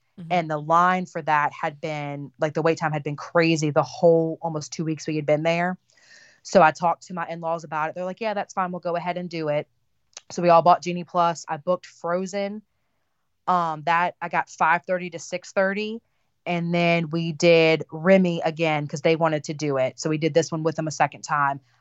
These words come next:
Speaker 2: I actually got that from nine fifty to ten fifty.
Speaker 1: Okay.
Speaker 2: And that one was a true at seven o'clock. I didn't have to refresh at seven twenty and get it. <laughs> So I got that early time at seven o'clock. <coughs>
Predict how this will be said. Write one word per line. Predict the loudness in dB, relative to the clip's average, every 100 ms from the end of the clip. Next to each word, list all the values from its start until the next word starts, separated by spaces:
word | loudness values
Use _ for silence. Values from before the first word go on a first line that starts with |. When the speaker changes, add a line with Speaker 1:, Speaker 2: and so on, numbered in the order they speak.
| 2
Speaker 2:
I | 4
actually | 4 -4 -4
got | -4 -4 -4
that | -2 -2 -4 _
from | -16 -12
nine | -8 -8 -10
fifty | -14 -16 -14
to | -14
ten | -6 -6
fifty. | -6 -14 -16 -20 -20 _ _ _ _ _ _ -12 -6
Speaker 1:
Okay. | -4 -2 -4 -6 _ _ _ _ _ _ -4
Speaker 2:
And | 6
that | 8 8
one | 4
was | -2 -2
a | -4
true | -12 -16 -10 -10 -8 -6
at | -6
seven | -4 -6 -6
o'clock. | -6 -4 -4
I | -8
didn't | -12 -10
have | -10
to | -10
refresh | -12 -4 -2 -2 -6
at | -8
seven | -8 -8
twenty | -8 -6 -6
and | -4
get | -4 -6
it. | -8 -2
<laughs> | 2 2 0 -18 0
So | 2
I | 4
got | 6 4 4
that | 0
early | 0 -4 -6
time | -6 -6 -4 -4
at | -6
seven | -4 -6 -6
o'clock. | -12 -12 -14 -20 -20 _ -20 _ _ 0
<coughs> | 2 0 -12